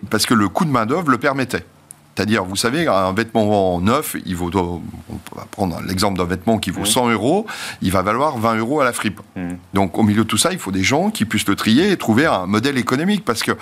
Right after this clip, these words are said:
Speaker 1: nous, on est des entreprises, on n'est pas subventionnés, on répond
Speaker 2: Hmm.
Speaker 1: à des marchés.
Speaker 2: Bien sûr.
Speaker 1: Et via l'écotex, que le consommateur paye au moment de l'achat de son vêtement, eh bien, tout le système a pu s'organiser
Speaker 2: Hmm.
Speaker 1: et les centres de tri, bah, ils vont se réindustrialiser, mais en, en France, dans nos pays.
Speaker 2: Hmm.
Speaker 1: Et donc,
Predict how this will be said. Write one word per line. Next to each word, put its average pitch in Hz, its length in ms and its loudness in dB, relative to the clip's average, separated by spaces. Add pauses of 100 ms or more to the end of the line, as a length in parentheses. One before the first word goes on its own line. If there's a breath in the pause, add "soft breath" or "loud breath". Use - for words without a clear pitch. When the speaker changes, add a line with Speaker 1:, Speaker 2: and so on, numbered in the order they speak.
(280 loud breath)
Speaker 1:
nous, 131 80 6
on 160 120 2
est 101 80 2
des 92 200 0
entreprises, 139 480 0
on 104 80 2
n'est 95 80 0
pas 127 160 -2
subventionnés, 110 560 -2
on 113 100 0
répond 110 320 0
Speaker 2:
Hmm. 107 60 2
Speaker 1:
à - 20 0
des 87 120 -2
marchés. 113 500 0
Speaker 2:
Bien 92 100 -10
sûr. - 200 -8 (120)
Speaker 1:
Et 117 260 0 (120)
via 120 240 2
l'écotex, 143 720 -4 (580)
que 156 120 2
le 147 60 0
consommateur 117 600 0
paye 113 220 0
au 87 80 -2
moment 98 260 0
de 92 80 -2
l'achat 95 280 2
de - 40 -8
son 85 140 -10
vêtement, 127 440 0 (360 loud breath)
eh 95 80 2
bien, 107 160 0
tout 170 120 -10
le 156 60 -8
système 139 380 0
a 87 80 -2
pu 165 260 -2
s'organiser 110 800 0
Speaker 2:
Hmm. 104 180 0
Speaker 1:
et 101 80 2
les 95 120 2
centres 113 200 2
de 98 80 2
tri, 190 320 0
bah, 139 140 0
ils 98 160 -4
vont 101 140 0
se - 100 0
réindustrialiser, 123 1000 0 (180)
mais 92 80 0
en, 87 200 -2
en 107 80 2
France, 170 240 0
dans 107 80 0
nos 98 120 0
pays. 117 420 0
Speaker 2:
Hmm. - 40 -8 (260 loud breath)
Speaker 1:
Et 107 80 0
donc, 123 300 0